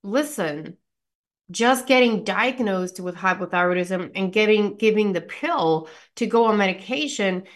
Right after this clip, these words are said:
isn't going to fix the problem." Now, it will help, most likely will help get your levels to where they're more stable and maybe even within range of where you wanna see them,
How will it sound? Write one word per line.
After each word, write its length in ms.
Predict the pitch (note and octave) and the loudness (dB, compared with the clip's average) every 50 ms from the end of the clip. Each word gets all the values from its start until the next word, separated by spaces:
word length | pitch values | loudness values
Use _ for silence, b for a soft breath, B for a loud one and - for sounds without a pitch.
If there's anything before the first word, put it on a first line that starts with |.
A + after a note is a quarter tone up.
| B B B | B B B
isn't 300 | - D4+ D4 D#4 C4+ A3 | -2 0 2 2 0 2
going 280 | - A#3+ A#3+ A#3+ A#3+ A3 | 4 4 6 6 6 4
to 80 | G3+ G3 | 0 -4
fix 360 | - - C#4 C#4 C#4 - - | -4 -4 -4 -4 -4 -6 -8
the 100 | F#3+ F3 | -8 -8
problem." 560 | - A#3 A#3+ B3+ B3 A#3+ - - - - - _ - | -4 0 2 2 2 2 -2 -10 -14 -14 -18 _ -2
Now, 380 | A#3+ C4 A3 D#3+ - - - _ _ _ _ - | 2 2 2 2 0 -4 -16 _ _ _ _ 0
it 200 | A#3+ A#3+ A3+ G3 | 2 2 2 2
will 280 | G3 A3 B3+ D4 D#4 D4+ | 2 2 4 4 4 2
help, 480 | B3+ A3+ A3+ G#3 G3 G3 G3 G3 - b b b b b b b b _ _ _ - | 0 0 2 4 4 4 2 -2 -8 b b b b b b b b _ _ _ -8
most 540 | G#3 G#3+ A#3+ C4+ D4 D#4 D4 - - - - | -2 2 4 4 4 4 0 -4 -10 -16 -10
likely 720 | A3+ A3 A3+ C4 D4+ C#4 - - G3 F#3+ F#3 F#3 F3+ - - | -4 0 2 2 2 2 -2 -6 -4 -4 -4 -4 -6 -10 -10
will 380 | F3 F#3 G3 A3+ B3 C4 B3+ | -6 0 4 4 6 6 4
help 680 | A#3+ - - - B3 C#4 C#4+ A#3 F#3+ F3+ E3+ - - b b b _ _ - - | 2 -2 -8 -2 2 2 2 4 2 0 -2 -6 -8 b b b _ _ -4 -2
get 240 | A3+ A#3 - - | 0 0 0 0
your 160 | G#3+ G#3 G#3 G3+ | -2 -4 -2 -2
levels 760 | G3+ G3+ A3 C#4 C#4+ C#4+ B3+ G3+ F#3 F3 E3+ F3 - - - _ _ _ _ | 0 2 4 4 4 4 2 0 0 -2 -4 -8 -10 -16 -18 _ _ _ _
to 140 | - A#3 A3+ | -6 -4 -4
where 640 | G#3 G3+ G#3+ G#3+ G#3 G3+ G3 G3 G3 F#3 - - - _ _ - | 0 2 4 4 6 6 6 4 4 2 0 -6 -16 _ _ 0
they're 160 | G#3+ A3 A3+ | 2 2 4
more 340 | A3 G#3+ G#3+ G#3 G3+ F#3+ F#3 | 4 4 4 4 2 2 0
stable 680 | F#3+ - - - - G#3+ A3+ C#4+ D4 C#4+ A3 F#3+ F3 F3 | -2 -8 -12 -6 -2 0 0 2 0 0 0 0 0 0
and 200 | - F3 F3 F3+ | -2 -4 -6 -4
maybe 280 | F#3 G3 G#3 G#3+ A#3+ A#3+ A#3 G#3+ A3+ | -2 -2 -2 -2 -2 -4 -4 -4 -6
even 260 | A#3 G#3+ A3 G#3+ G#3+ | -8 -6 -4 -4 -4
within 320 | G3+ G3 G3 G3 G3 F#3 F3+ | -2 -4 -4 -2 -2 -4 -2
range 380 | F3+ F3+ F3 B3+ C#4 C#4+ B3 | -2 -2 -2 0 -2 -2 0
of 100 | A#3 G3 | -2 -4
where 160 | F#3+ G3 G3 F#3+ | -2 -2 -2 0
you 160 | F#3+ F3+ F3+ | 0 -2 -4
wanna 240 | F3+ F3+ F3+ E3+ E3 | -4 -4 -4 -6 -8
see 320 | - - - A#3+ C#4 E4 | -10 -8 -4 0 0 2
them, 300 | C#4 G#3+ E3+ D#3 D3 D3 | 2 2 0 -2 -4 -8